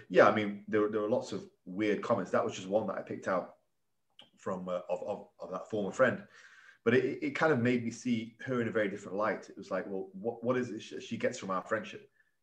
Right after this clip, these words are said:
You know, does she feel like, um, she's on this sort of level and I'm down here, and that's how she likes it?" And then when I sort of flipped that around, it was like, that made her feel like, "Oh,"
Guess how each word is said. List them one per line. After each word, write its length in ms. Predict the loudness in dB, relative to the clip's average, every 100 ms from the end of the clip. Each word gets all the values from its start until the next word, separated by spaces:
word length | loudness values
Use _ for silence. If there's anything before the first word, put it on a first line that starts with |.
| _
You 80 | -8
know, 140 | -6 -6 -12 -10 -10 -10 -16 -12
does 160 | -6 -6
she 160 | -6
feel 260 | -4 0 2
like, 400 | 2 0 -2 -12 _ _ _ _
um, 260 | -4 -4 -6
she's 320 | -4 -2 -2 -4
on 200 | -6 -6
this 160 | -10 -8
sort 120 | -6 -2
of 40 |
level 240 | 0 0
and 80 | 0
I'm 140 | -2 -2
down 160 | -4 2
here, 340 | 4 2 0 -14 _ _ -6
and 120 | 2
that's 220 | 2 2
how 120 | 0 -2
she 180 | 0
likes 300 | 2 2 2
it?" 100 | -6
And 120 | -4 -2
then 220 | -2 -4 _ _ _
when 140 | 0
I 80 | 2
sort 180 | 0 -4
of 40 |
flipped 220 | -2 -2
that 160 | 0 4
around, 280 | 6 6 2
it 40 |
was 140 | -4 -4
like, 180 | -2
that 160 | 0 0
made 160 | 0 0
her 140 | -2
feel 240 | 0 0
like, 260 | 0 -2 -6 -12 _ _
"Oh," 240 | 2 2